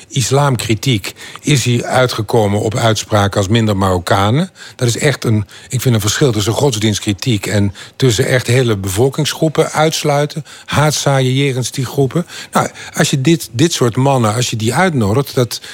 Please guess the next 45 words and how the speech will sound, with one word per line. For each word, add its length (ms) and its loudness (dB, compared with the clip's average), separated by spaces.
dat, 220 0
dat, 300 0
dat, 400 -4
ja, 200 2
dat 140 -2
brengt 260 2
een 80 0
verantwoordelijkheid 680 0
met 160 -2
zich 200 -6
mee. 280 0
En 100 -4
ik 140 0
vind 340 0
dat 140 -2
je 80 -2
met 140 0
zo 220 4
iemand 360 -2
niet 440 2
mag 200 -2
praten 380 0
over 160 -4
koetjes 380 -2
en 120 0
kalfjes. 560 0
En 160 -4
ik 120 2
zou 200 2
zeggen, 440 2
iemand 400 0
die 140 -4
dit, 340 0
die 220 -2
deze 320 2
geschiedenis 580 -2
met 140 0
zich 140 -6
meedraagt... 680 0
zou 240 -2
ik 100 0
sowieso 380 2
nooit, 440 0
eh, 160 0
eh, 40 -10